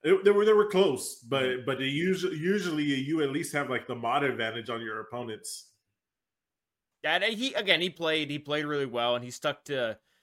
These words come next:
Speaker 2: he stuck to a strategy. So I can't be like, I'm, I'm not mad. I'm just a little sad that,
Speaker 1: Yeah.
Speaker 2: like, we played, we played super well, and it was, it just wasn't enough. Um, and he, what was I gonna say? We, uh,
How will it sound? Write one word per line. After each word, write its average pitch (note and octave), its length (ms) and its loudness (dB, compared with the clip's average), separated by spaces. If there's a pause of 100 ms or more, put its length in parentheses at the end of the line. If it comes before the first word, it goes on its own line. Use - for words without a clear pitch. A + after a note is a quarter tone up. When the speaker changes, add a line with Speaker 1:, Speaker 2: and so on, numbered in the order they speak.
(120)
Speaker 2:
he C#3+ 80 -10
stuck D#3 240 -2
to D3+ 80 -4
a C3 60 -4
strategy. A#2 400 -6
So E3 160 -6
I E3+ 40 -4
can't E3+ 220 -2
be D3 100 -4
like, - 460 -6 (540)
I'm, G#3+ 180 -2
I'm A3+ 140 -2
not G3 260 0
mad. A#2+ 320 0
I'm B2 80 -6
just C#3 160 -10
a E3 60 -4
little C#3+ 260 -2
sad B2+ 320 -2
that, - 60 -10
Speaker 1:
Yeah. B2+ 60 -4
Speaker 2:
like, A#2+ 120 -6
we C3+ 100 -8
played, C3+ 460 -6
we C#3 120 -14
played C#3+ 280 -6
super C#3+ 400 -10
well, A#2 320 -2
and A2 100 -8
it G2 60 -16
was, A2 260 -14
it B2+ 60 -18
just A2 220 -20
wasn't A2 280 -10
enough. F#2+ 480 -14
Um, F2 640 -12 (680)
and A#2 160 -10
he, C#3 560 -6
what - 420 -20
was - 20 -20
I A2 40 -20
gonna D2 140 -20
say? F#2 300 -14 (100)
We, A2 480 -12
uh, F#2 60 -14